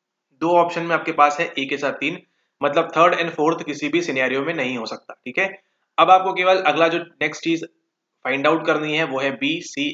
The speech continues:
and D ऑप्शन, ठीक है? चलिए देखते हैं यहाँ पर। ये देखिए delusions आपको मालूम है कहाँ पे देखने मिलते हैं आपको, schizophrenia वगैरह पे देखने मिलते हैं। और neurosis के बारे में अगर आपने थोड़ा बहुत सुन के रखा हो तो कोई बात नहीं,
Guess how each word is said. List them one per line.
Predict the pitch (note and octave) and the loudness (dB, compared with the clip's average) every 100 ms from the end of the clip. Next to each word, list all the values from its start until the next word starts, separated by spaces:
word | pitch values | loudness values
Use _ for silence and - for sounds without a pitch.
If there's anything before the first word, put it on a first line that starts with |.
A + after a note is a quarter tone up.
| C#3+ | -2
and | D#3+ | -2
D | D3 C3+ | -4 -4
ऑप्शन, | A#2 - A#2 - _ | -6 -8 -12 -14 _
ठीक | - B2+ | -12 -6
है? | F#3 | -6
चलिए | F3+ D3 D3 | -4 -2 0
देखते | D3 D3 | -2 0
हैं | E3+ | 0
यहाँ | D#3 | 2
पर। | F#3 G#3 - _ _ _ _ | 0 -4 -8 _ _ _ _
ये | D#3+ | 0
देखिए | E3+ F3 F#3+ D3+ | 0 0 0 0
delusions | D3+ D#3 F3+ F3 | 0 0 0 0
आपको | D#3+ F3 | 0 2
मालूम | D#3+ D3+ E3 | 2 4 2
है | E3 | 0
कहाँ | D#3 C#3+ | 2 0
पे | C#3+ | 0
देखने | D3 C#3+ D3+ | -2 -4 -4
मिलते | D3 C#3+ | -4 -2
हैं | D3 | -2
आपको, | C#3+ F3 F3+ | -2 -6 -10
schizophrenia | F3 - C#3+ C#3 C#3 C#3+ D3 | -12 -6 -4 -2 -2 0 2
वगैरह | C#3+ C#3+ | 2 0
पे | C#3+ | -2
देखने | C3 C3 C#3+ | -4 -6 -8
मिलते | C#3 C#3+ | -6 -4
हैं। | D3 E3+ _ _ _ | -6 -8 _ _ _
और | D3+ D3+ | -4 0
neurosis | D3+ D#3+ F3 - | 0 0 -2 -4
के | E3+ | 2
बारे | D3+ D3+ | 4 4
में | D#3 | 0
अगर | D3 | 0
आपने | C#3+ D3 | -2 -2
थोड़ा | B2+ C#3 | -2 0
बहुत | C#3 C#3 | 0 -4
सुन | C3+ B2 | -6 -6
के | C#3+ | -6
रखा | B2+ B2+ | -2 -2
हो | |
तो | C#3+ | -2
कोई | B2+ C3 | -6 -2
बात | C3+ C3 C#3 | -2 -2 -4
नहीं, | E3+ | -8